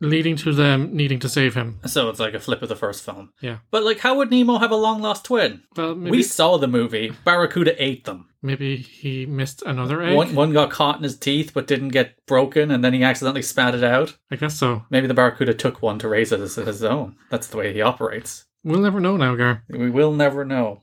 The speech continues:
Speaker 1: Finding Dory premiered in theaters in June two thousand and sixteen, receiving positive reviews from critics who praised the movie's animation,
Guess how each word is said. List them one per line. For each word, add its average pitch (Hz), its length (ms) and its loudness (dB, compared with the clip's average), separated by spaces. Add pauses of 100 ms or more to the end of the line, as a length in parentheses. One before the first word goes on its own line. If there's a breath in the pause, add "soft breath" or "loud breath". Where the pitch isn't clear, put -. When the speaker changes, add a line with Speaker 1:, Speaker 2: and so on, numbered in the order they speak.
Speaker 1:
Finding 196 420 4
Dory 165 400 6
premiered 143 560 4
in 143 240 2
theaters 160 600 2
in 143 280 0
June 147 220 0
two 143 100 -4
thousand 135 260 2
and 127 100 -2
sixteen, 185 560 2
receiving 147 400 0
positive 147 480 2
reviews 143 280 0
from 139 120 -4
critics 147 380 0
who 143 100 -2
praised 135 380 2
the 147 60 -6
movie's 135 300 -2
animation, 143 680 0